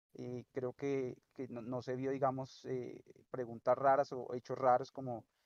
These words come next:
en asambleas pasadas, que, por ejemplo, decían que, que en el chat enviaban, eh, mensajes obscenos o, o inclusive pornografía, como dijeron en, en, en el pasado.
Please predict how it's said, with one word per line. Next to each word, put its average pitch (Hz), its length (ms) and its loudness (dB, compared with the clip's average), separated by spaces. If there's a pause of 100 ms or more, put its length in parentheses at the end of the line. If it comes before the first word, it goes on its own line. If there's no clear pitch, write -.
(120)
en 131 120 -8
asambleas 120 440 0
pasadas, 123 360 2
que, - 60 -20
por 127 120 -8
ejemplo, 117 200 -4
decían 117 380 -2
que, 123 320 -4 (100)
que - 120 -6
en 120 120 -6
el - 80 -8
chat 117 240 0
enviaban, 120 640 0 (460)
eh, 117 380 -6
mensajes 113 520 -8
obscenos 120 500 -8
o, 120 260 -10
o 123 80 -12
inclusive 120 420 -4
pornografía, 123 640 -2
como 127 180 -8
dijeron 123 300 -6
en, 127 180 -8
en, 131 200 -8 (680)
en 139 200 -2
el 131 140 0
pasado. 135 500 8